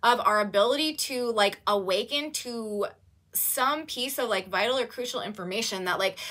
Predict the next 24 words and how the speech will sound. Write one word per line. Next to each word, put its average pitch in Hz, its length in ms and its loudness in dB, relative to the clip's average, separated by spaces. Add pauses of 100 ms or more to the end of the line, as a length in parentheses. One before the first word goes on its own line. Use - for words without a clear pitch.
(140)
helps 226 320 0
to 269 80 -4
break 220 260 -2
us 208 220 -2
out 220 200 4
of 240 80 0
something, 202 280 -4
break 196 200 -2
us 220 100 -4
out 196 180 6
of 180 60 -2
a 156 60 0
pattern, 262 540 0
break 180 160 -4
us 190 120 -10
out 190 120 0
of 160 60 -6
a 165 60 -8
commitment, 240 640 -4
break 202 180 -2
us 196 120 -6
out 196 180 2
of, 180 140 -4
like, 170 300 0